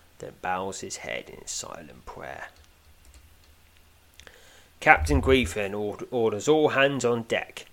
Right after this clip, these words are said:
and when everyone is accounted for, he asks the first mate to sound the ship. A few minutes later, the first mate returns to the fore to report the ship has sustained only minimal damage,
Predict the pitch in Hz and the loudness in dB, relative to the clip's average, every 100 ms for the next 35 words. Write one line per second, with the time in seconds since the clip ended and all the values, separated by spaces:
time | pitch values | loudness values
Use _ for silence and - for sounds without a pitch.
0 | _ _ - _ _ 90 98 123 160 147 | _ _ -20 _ _ -12 0 6 6 8
1 | 160 147 151 - 151 139 127 101 - 80 | 6 6 2 4 4 4 -2 -8 -8 -8
2 | 60 - _ - - 104 - - - - | -8 -12 _ -14 -6 -6 -6 -8 -10 -8
3 | - 110 - 104 104 - - - 101 101 | 0 0 0 -4 -6 -6 -12 -8 -6 -6
4 | 73 76 - - - - - _ _ - | -8 -12 -12 -14 -16 -20 -20 _ _ -20
5 | _ _ _ - 196 190 151 135 - 104 | _ _ _ -2 6 8 8 6 0 -2
6 | 98 - 104 98 - 151 147 - 110 101 | -2 -4 -8 -10 0 4 4 4 -2 -4
7 | - 104 - 117 117 113 - 107 - 120 | -4 -8 -4 -4 -4 -6 -6 -8 -4 -4
8 | 67 - - 107 - 160 - - - 175 | -4 -6 -6 -4 4 4 4 -2 -2 -2
9 | 175 143 - 139 - 139 135 151 294 440 | -2 -10 -8 -8 -2 -2 0 2 4 4
10 | 294 113 117 220 123 67 58 69 - - | 0 0 4 6 4 0 -12 -12 -12 -16
11 | - - | -16 -18